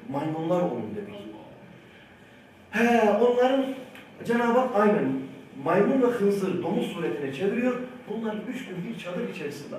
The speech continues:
ağlayarak, sızlayarak orada kalıyor. Akrabaları geliyor, tanımıyor, ne bilsinler, hangisi? Ama bunlar akrabalarını tanıyor. Bunlar akrabalarını tanıyor. Allah ibret olaraktan üç gün bunları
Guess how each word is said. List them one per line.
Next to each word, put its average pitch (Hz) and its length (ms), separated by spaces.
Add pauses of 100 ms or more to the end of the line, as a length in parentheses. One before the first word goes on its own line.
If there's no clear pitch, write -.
ağlayarak, 196 760
sızlayarak 196 800
orada 160 240
kalıyor. 104 320 (420)
Akrabaları 240 640
geliyor, 277 380 (380)
tanımıyor, 131 280
ne - 120
bilsinler, - 380 (140)
hangisi? 135 440 (480)
Ama 135 100
bunlar 131 320
akrabalarını 117 680
tanıyor. 101 460 (1080)
Bunlar 170 240
akrabalarını 110 720
tanıyor. 196 340 (260)
Allah 147 300 (200)
ibret - 220
olaraktan 131 480 (120)
üç - 200
gün 143 180
bunları 139 580